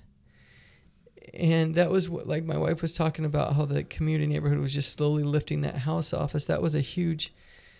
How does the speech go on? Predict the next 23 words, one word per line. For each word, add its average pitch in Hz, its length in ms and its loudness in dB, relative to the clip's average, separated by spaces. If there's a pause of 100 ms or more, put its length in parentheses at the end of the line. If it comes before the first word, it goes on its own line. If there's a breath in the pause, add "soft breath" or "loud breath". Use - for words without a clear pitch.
(280 soft breath)
thing, 185 180 4
right? 151 140 2
That 151 120 4
it 143 100 0
just 151 180 2
showed 175 200 4
me 156 120 2
these 143 240 0
guys 151 260 4
that 151 80 0
have 139 80 4
been 139 140 2
playing 143 180 2
basketball 147 640 0 (440)
for - 140 -6
years, 156 380 0
just 143 160 -2
how 160 80 -4
much - 320 -6
love 156 220 -4
they 151 80 -2
had 147 240 -2
for 147 300 -4